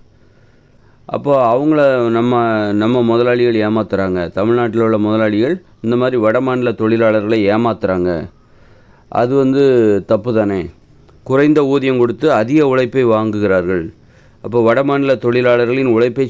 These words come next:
சுரண்டுகிறவர்களாக நம்மவர்கள், நம்முடைய அந்த முதலாளிகள், தமிழ் முதலாளிகள் இருக்கிறார்கள்.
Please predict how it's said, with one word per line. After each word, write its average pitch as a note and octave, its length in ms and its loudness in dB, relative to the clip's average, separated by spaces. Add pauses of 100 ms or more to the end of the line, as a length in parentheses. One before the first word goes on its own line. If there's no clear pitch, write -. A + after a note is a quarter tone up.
சுரண்டுகிறவர்களாக B2+ 960 0
நம்மவர்கள், A#2 680 0
நம்முடைய A2+ 520 2
அந்த G#2+ 160 0
முதலாளிகள், A2 520 0
தமிழ் A#2+ 260 -2
முதலாளிகள் A2 520 0
இருக்கிறார்கள். F#2+ 680 -2